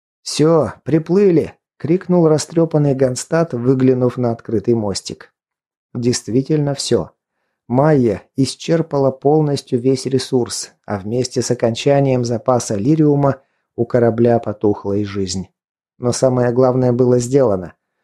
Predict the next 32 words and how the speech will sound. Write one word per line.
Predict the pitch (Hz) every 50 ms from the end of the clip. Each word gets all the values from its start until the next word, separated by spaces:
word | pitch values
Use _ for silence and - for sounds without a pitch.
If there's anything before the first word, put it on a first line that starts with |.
| _ _ _ _ -
Мы | 143 175 196
опустились | 190 - 180 165 - - - 180 185 175 160 - -
уже | - 143 135 156 156
достаточно. | 143 143 139 135 - - 156 151 - 117 90 - - 101 90 82 - - _ _ _ _ _
Движители | 107 110 113 117 139 139 131 139 131 131 131 123 123 120
чаровницы | 123 - 131 127 123 120 127 131 139 135 135 - - 135
не | 131 131 127
могли | 127 127 120 131 135 147
удержать | 147 139 135 139 135 127 131 139 135 127 -
ее | 131 127 123 123
в | 120
воздухе. | 123 127 123 120 110 107 104 101 - 117 107 - _ _ _ _ _ _ _ _ _ _ _
Более | - 117 127 151 185 185 165 135
того, | - 127 117 110 113 104 95 - - _
мы | - 113 113 117
опускались | 113 110 - 117 - - - - 123 123 127 127 127 -
все | - - - 127 117
быстрее | 110 117 113 - - - 123 131 131 135 135 123
и | - - 117
быстрее. | 113 117 110 - - - 123 117 110 98 80 - - _ _ _ _ _ _ _ _ _ _ _ _ _ _
Болтанка | - 120 131 139 147 147 180 180 175 - - 123
усилилась, | 107 101 - - - 147 151 151 143 143 143 - - - _ _ _ _ _ _ _ _ _
но | - 120
я | 139 175 202 208
все | 185 - - 190
же | 175 170 170
смог | 151 - - 135 143 175 185 160 -
обратить | 156 143 143 139 135 - 156 143
внимание | 139 135 131 139 127 127 135 147 156 156 156 151 151 139
на | 139 139
второй | - - - 131 139 160 165 147
крейсер, | 151 - 131 131 117 101 - - - 90 - -